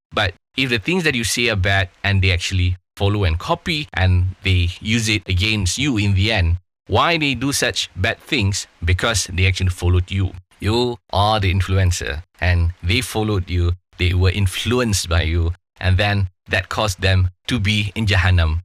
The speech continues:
You are doubly charged. You should be responsible for the things that you say. You have reasons why I wanna be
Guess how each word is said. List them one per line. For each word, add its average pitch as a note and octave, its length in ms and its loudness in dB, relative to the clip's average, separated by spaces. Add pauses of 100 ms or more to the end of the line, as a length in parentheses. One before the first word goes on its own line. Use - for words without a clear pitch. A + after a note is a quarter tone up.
You A#2 200 2
are G#2 120 4
doubly F#2+ 340 4
charged. - 500 -4 (140)
You G#2+ 100 0
should B2 400 2
be F#2+ 300 2 (260)
responsible F#2+ 800 0
for F2+ 160 0
the E2+ 100 2
things F#2 260 2
that E2 120 -2
you D2+ 80 -4
say. D#2+ 460 -4
You A2 140 0
have G#2 420 0
reasons G#2 560 0
why G2 500 2
I F2+ 160 2
wanna F#2 260 4
be E2 340 0